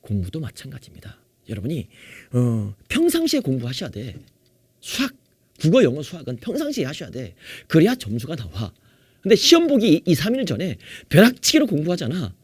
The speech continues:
어? 와, 그 순간은 막 될 것 같아. 근데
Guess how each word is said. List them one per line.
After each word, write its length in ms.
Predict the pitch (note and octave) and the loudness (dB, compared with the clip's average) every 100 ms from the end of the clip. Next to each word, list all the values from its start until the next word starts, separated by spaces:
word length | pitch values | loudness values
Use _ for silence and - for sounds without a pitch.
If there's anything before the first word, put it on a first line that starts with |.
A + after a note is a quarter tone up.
| _ _ | _ _
어? 60 | C#3 | -6
와, 120 | B3 - _ _ _ _ _ D3+ - G#3+ - | -6 -10 _ _ _ _ _ -4 0 2 0
그 140 | - G#3+ | 4 4
순간은 420 | C#4 C4+ C4 G#3+ | 4 -2 -2 -4
막 240 | F#2+ - | -8 -10
될 140 | - C3 | -10 -8
것 100 | G#3 | -8
같아. 260 | A#2+ - F#3+ G#2 _ _ _ _ _ | -12 -12 -14 -14 _ _ _ _ _
근데 380 | - A2+ C#3+ | -10 -8 -6